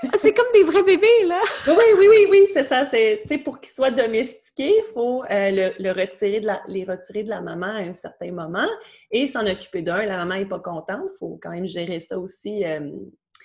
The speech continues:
Speaker 1: Et ça doit.
Speaker 2: Tant, tant que t'as pas eu le sien, tu comprends pas à quel point qu'elle est pas contente, là.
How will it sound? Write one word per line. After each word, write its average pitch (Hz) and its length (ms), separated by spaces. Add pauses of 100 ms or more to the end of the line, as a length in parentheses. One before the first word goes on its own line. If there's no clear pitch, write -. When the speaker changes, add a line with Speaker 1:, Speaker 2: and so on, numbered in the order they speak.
(140)
Speaker 1:
Et 196 40
ça 190 240
doit. 196 240 (240)
Speaker 2:
Tant, 226 140 (120)
tant 269 120
que 269 40
t'as 269 100
pas 262 120
eu 247 80
le 208 60
sien, 277 260
tu 311 100
comprends 208 400
pas 214 160
à 208 60
quel 202 200
point 220 180
qu'elle 233 120
est - 20
pas 196 140
contente, 220 560
là. 370 80